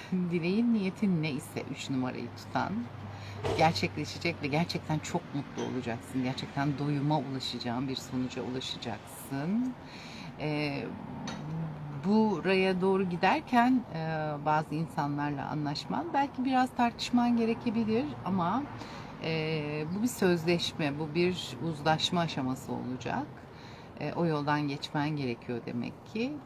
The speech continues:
E, sana mutluluk kaynağı olacak. E, ters geldi. Demek ki, m, bazen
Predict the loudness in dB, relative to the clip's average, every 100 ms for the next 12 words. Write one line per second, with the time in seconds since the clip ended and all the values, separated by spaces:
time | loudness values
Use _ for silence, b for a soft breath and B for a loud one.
0 | -10 -6 -6 -2 -2 0 2 0 0 0
1 | -2 0 0 2 -2 -2 -2 -4 -6 -6
2 | -8 -8 -16 -18 B B B B B B
3 | B -6 -2 0 0 -2 -2 -2 -2 -4
4 | -6 -6 -2 2 2 0 -6 -2 0 0
5 | -2 -2 0 0 0 -2 2 4 4 0
6 | -2 0 0 2 2 2 2 2